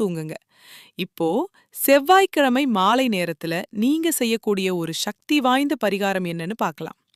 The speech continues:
ஒரு எலுமிச்சம்பழம், ரெண்டு கிரம்பு, ஒரு பச்சை மிளகாய். இதை எடுத்துக்கோங்க. உங்க வீட்டு வாசல்ல வச்சு விளக்கு ஏற்றி முருகனனை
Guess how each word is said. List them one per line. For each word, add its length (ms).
ஒரு 200
எலுமிச்சம்பழம், 720
ரெண்டு 380
கிரம்பு, 520
ஒரு 180
பச்சை 300
மிளகாய். 380
இதை 220
எடுத்துக்கோங்க. 640
உங்க 200
வீட்டு 420
வாசல்ல 500
வச்சு 480
விளக்கு 540
ஏற்றி 420
முருகனனை 640